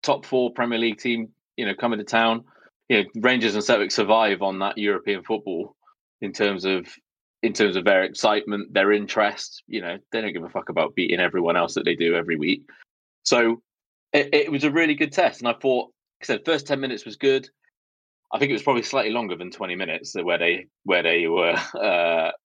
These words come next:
had us pin, pin back, but we were trying to invite them on to do what we do. And they marked,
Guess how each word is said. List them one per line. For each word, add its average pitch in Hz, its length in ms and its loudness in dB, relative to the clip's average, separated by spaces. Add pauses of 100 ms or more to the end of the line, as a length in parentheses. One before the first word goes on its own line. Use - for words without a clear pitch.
(140)
had 104 200 -2
us 92 120 -4
pin, 90 400 -4 (160)
pin 98 180 0
back, 85 280 2
but 110 120 0
we 131 120 2
were 123 100 4
trying 113 300 2
to 107 160 2
invite 113 320 2
them 104 140 -4
on 107 200 2
to - 80 -12
do 107 220 -2
what 101 160 -2
we 98 100 -4
do. 87 360 0 (680)
And 107 120 2
they 110 120 2
marked, 131 600 0